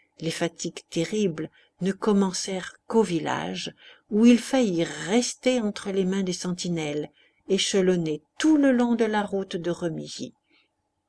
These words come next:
De nouveau, ils se rejetèrent dans les champs,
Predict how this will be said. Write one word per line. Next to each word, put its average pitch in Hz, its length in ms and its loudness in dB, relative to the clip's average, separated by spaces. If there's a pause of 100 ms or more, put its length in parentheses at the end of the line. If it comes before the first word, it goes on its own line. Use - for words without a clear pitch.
(480)
De 170 220 2
nouveau, 202 480 4 (320)
ils 190 120 2
se - 140 0
rejetèrent 208 720 0
dans 214 140 -2
les 226 100 -2
champs, - 340 -2